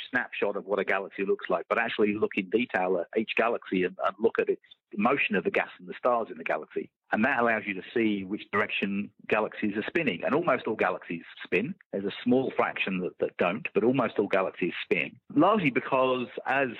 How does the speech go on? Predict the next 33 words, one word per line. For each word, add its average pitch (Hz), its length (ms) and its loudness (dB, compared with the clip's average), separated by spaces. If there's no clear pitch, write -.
gas 123 260 0
and, 101 200 -4
and 98 180 -8
matter 117 400 -4
collapses, 117 640 -2
um, 113 300 -4
there's 120 200 -2
always 143 300 2
some 127 480 2
residual 110 440 2
spin 90 440 0
that 104 180 2
is 101 240 4
conserved 123 500 2
as 104 160 0
the 104 40 2
matter 101 380 0
collapses. 120 480 0
This 113 160 -6
is, 95 140 -16
this 117 160 -2
is 101 120 0
sort 98 180 4
of, 92 80 0
uh, 92 320 4
the - 80 -12
physical 110 320 0
concept - 300 0
of 104 140 0
conservation 107 520 0
of 92 80 0
angular 107 360 2
momentum, 104 360 -4